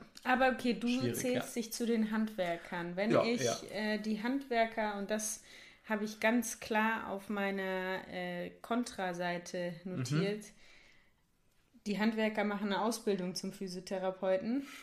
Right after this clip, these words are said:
Speaker 1: Und
Speaker 2: Ja.
Speaker 1: diese Ausbildung, als du mir gesagt hast, wie viel Kohle die kostet, die man
Speaker 2: Ja.
Speaker 1: selber zahlen muss, oder du musstest, kannst du ja gleich nochmal
Speaker 2: Mhm.
Speaker 1: ausführen, war ich geschockt. Und ich würde sagen,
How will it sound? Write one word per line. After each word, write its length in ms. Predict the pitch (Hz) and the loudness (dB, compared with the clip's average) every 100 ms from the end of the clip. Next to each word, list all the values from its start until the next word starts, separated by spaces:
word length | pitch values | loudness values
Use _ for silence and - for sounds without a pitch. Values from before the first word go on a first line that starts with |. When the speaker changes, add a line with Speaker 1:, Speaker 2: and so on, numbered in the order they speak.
| - - _ _ - _ | -20 -20 _ _ -20 _
Speaker 1:
Und 100 | - | 2
Speaker 2:
Ja. 80 | 123 | 4
Speaker 1:
diese 280 | 214 208 - | 4 2 2
Ausbildung, 640 | 220 277 - 208 190 185 | 2 2 0 0 2 0
als 240 | - 190 - | -2 -6 -4
du 60 | |
mir 120 | 202 196 | -4 -2
gesagt 480 | 196 196 214 - | -2 0 -2 -2
hast, 240 | 220 214 - | -6 -6 0
wie 160 | 220 | 0
viel 380 | 277 - 269 277 - | 0 -2 -4 -4 -8
Kohle 400 | - 240 269 285 | -2 2 2 2
die 100 | 190 | 0
kostet, 600 | 185 180 170 - 170 160 - - - | -4 -4 -4 -6 -8 -8 -10 -20 -8
die 60 | 208 | -2
man 180 | 208 214 | 0 2
Speaker 2:
Ja. 40 | |
Speaker 1:
selber 460 | 208 226 277 285 285 | 2 2 4 0 -2
zahlen 440 | - 208 220 208 | -4 0 2 0
muss, 440 | 175 190 220 - - | 0 -4 -6 -8 -4
oder 160 | 196 | -2
du 240 | 180 220 226 | 0 2 2
musstest, 540 | 214 220 - 175 - | 2 0 -4 -6 -8
kannst 240 | 202 196 190 | -8 -6 -6
du 40 | |
ja 60 | 185 | -4
gleich 220 | 190 185 | -4 -4
nochmal 220 | 190 185 | -6 -2
Speaker 2:
Mhm. 60 | 127 | 0
Speaker 1:
ausführen, 500 | 127 127 131 196 220 - - - - | 2 2 2 0 -4 -10 -20 -20 0
war 140 | 196 | 2
ich 140 | 208 - | 4 0
geschockt. 480 | 214 - 240 247 185 | -4 4 4 4 -4
Und 100 | 175 | -6
ich 140 | - | -2
würde 180 | 208 208 | 0 2
sagen, 300 | 208 214 | 2 2